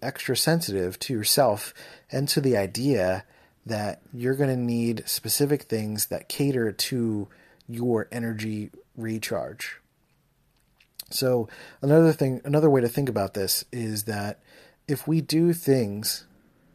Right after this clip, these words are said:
that respect and honor the parts of our personality that are most important, for me as an I N T P, that's my introverted thinking and my extroverted intuition.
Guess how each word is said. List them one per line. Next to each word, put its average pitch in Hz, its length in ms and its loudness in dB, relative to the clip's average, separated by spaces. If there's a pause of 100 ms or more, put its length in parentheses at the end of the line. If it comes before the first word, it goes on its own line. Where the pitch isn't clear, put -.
(160)
that 120 560 -2
respect 143 720 -2 (300)
and 123 300 -6
honor 113 560 -4 (460)
the 117 80 -8
parts 139 320 0
of 127 100 -2
our 113 100 4
personality 110 920 -2 (760)
that 110 600 -6
are 107 380 -4
most 120 400 -2
important, 110 640 -4
for - 140 -8
me 139 280 0
as 117 200 -4
an 120 60 0
I 120 120 0
N 113 60 -2
T 113 180 -4
P, 117 420 0
that's 104 360 -2
my 110 180 -2
introverted 117 640 0
thinking 107 420 -6
and 107 140 -8
my 101 140 -4
extroverted 101 680 -6
intuition. 92 720 -4